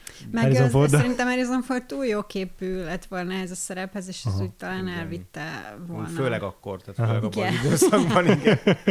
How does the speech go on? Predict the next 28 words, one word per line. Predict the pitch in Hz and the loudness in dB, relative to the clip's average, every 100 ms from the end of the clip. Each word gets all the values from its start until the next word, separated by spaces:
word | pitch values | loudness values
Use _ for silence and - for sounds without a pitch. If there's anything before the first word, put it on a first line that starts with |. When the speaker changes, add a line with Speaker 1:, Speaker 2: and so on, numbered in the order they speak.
| - | 4
Speaker 1:
<laughs> | 160 - 190 - 202 | 4 2 2 2 0
Igen, | 196 180 185 185 - 214 - - | 2 0 -2 -6 -2 -2 -2 2
igen. | 165 170 151 165 - 190 - 180 - - - - - - - | 4 4 2 2 2 2 0 -2 -4 -8 -10 -20 -20 -18 -6
Meg | 202 214 | -4 -2
hát | 240 | -2
akkor | 226 - 202 | -2 -2 -2
ugye | 190 | -2
egy | 196 | -4
fiatalabb | - 196 190 160 151 | -2 -4 -4 -6 -6
nőt | 185 247 254 | -4 -4 -4
is | - | -4
választanak | 220 220 214 - 202 202 202 208 | -2 0 -2 -4 -4 -4 -4 -6
mellé, | 202 190 190 185 185 185 | -4 -4 -2 -4 -4 -6
és | 202 185 - - - - | -6 -8 -6 -8 -8 -14
szerintem | 190 220 214 208 | -8 -8 -6 -6
az | 202 | -6
úgy | 202 | -6
elvitte | 170 165 175 - | -8 -8 -10 -10
volna. | 165 165 160 170 165 - | -10 -8 -6 -6 -8 -4
Speaker 2:
Igen, | 185 113 | -2 0
igaz. | 104 101 113 - 147 | -2 -6 -10 -12 -8
Igen. | 110 104 104 - | -6 -6 -10 -10
És | - - | -8 -2
Chevy | 202 180 | 0 0
Speaker 1:
És | |
Speaker 2:
Chase | - 165 | 2 2
meg, | 165 160 | 2 2
ö, | 160 | 0